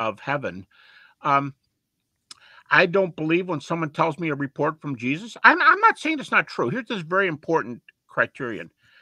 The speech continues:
I'm not saying it's not true, but I'm saying I have no way to know it's true. It's a, it's what philosophers would call an epistemic ob-, objection. It could have been true. Jesus may have told you this,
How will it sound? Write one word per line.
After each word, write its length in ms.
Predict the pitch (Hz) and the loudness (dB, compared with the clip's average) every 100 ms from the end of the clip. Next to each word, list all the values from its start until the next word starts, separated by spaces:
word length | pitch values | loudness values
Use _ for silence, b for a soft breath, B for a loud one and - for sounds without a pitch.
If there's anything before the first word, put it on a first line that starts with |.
| b b - | b b 4
I'm 180 | 247 | 4
not 180 | 339 320 | 6 2
saying 280 | - 214 214 | 0 -4 -4
it's 160 | 143 160 | -4 2
not 200 | 123 - | 0 0
true, 500 | - 208 226 87 - _ _ _ _ _ _ _ _ _ | -4 2 2 2 -6 _ _ _ _ _ _ _ _ _
but 120 | 170 | 2
I'm 120 | 165 147 | 2 0
saying 360 | - 175 160 | -4 -2 2
I 120 | 156 | 2
have 120 | 156 139 | 2 0
no 180 | 147 | -2
way 160 | 147 139 | 0 0
to 100 | 123 | -2
know 340 | 110 127 135 104 | -2 -2 -2 -4
it's 180 | - | -12
true. 280 | - - 92 | -16 -12 -10
It's 120 | 104 | -8
a, 80 | 170 - | -10 -6
it's 220 | 165 165 | -6 -4
what 160 | 196 185 | -6 -6
philosophers 480 | 175 165 160 151 131 | 2 2 2 -4 -8
would 120 | 131 | -8
call 260 | - 131 123 | -2 0 0
an 80 | |
epistemic 500 | 123 117 - 113 107 | -2 -6 -8 -8 -8
ob-, 180 | 101 85 - | -14 -16 -12
objection. 560 | 104 - 107 - 85 90 B B B B | -10 -8 -10 -10 -16 -20 B B B B
It 220 | 233 247 | -2 -2
could 300 | - 226 226 | 0 2 2
have 340 | 180 214 208 147 | 4 2 2 2
been 220 | 175 190 | 0 0
true. 440 | - 165 151 87 - b b _ | -4 0 0 -2 -12 b b _
Jesus 480 | - 233 233 233 - | -8 -6 -6 -10 -6
may 240 | 170 208 | -2 0
have 220 | 196 208 - | 0 -2 -4
told 340 | 175 190 147 | -2 -2 -2
you 140 | 139 | -4
this, 320 | 120 95 - | -2 -4 -6